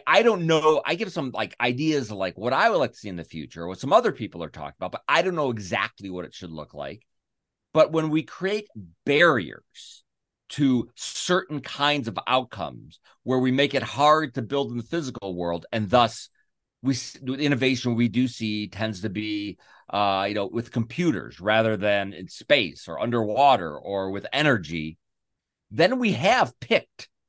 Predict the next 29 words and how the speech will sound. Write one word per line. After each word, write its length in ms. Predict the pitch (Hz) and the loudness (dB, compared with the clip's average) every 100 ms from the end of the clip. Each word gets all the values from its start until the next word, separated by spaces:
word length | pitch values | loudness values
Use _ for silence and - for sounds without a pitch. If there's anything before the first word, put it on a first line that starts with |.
| _ | _
a 80 | 113 | -8
certain 440 | - 170 170 139 | -4 -4 -4 -4
direction 760 | 120 127 131 131 - 92 64 - _ _ _ _ | -2 2 2 0 -4 -8 -10 -16 _ _ _ _
with 200 | - 123 - | -4 -2 0
our 120 | 117 | -2
progress. 580 | 110 131 123 95 71 - | 2 4 4 4 -4 -10
I'm, 260 | - 170 262 - | 0 2 2 2
I 160 | 190 | 2
think, 200 | 240 269 | 2 0
like, 180 | 165 127 - | 0 -2 2
all 300 | 135 185 190 | 6 8 8
of 100 | 127 | 4
the 120 | 135 | 2
above, 460 | 120 156 147 90 80 _ _ | 4 6 6 4 -2 _ _
we 160 | - 139 | -6 -2
were, 300 | 131 120 - | 2 2 0
we 200 | 135 117 | 0 0
were, 280 | 110 101 92 - | 0 0 -2 -4
we're, 440 | 110 107 95 85 - | -6 -4 -2 -4 -6
it 80 | 113 | -8
is 160 | 95 | -6
a 80 | 95 | -8
big 320 | 82 185 226 | 0 2 2
world. 480 | 170 185 196 208 208 - | 2 2 2 -4 -12 -10
We 100 | - | -2
are 120 | 92 | 0
a 60 | 95 | 0
rich 280 | 143 - | -2 -2
country. 480 | - 156 - 190 190 | -4 -4 -4 -6 -8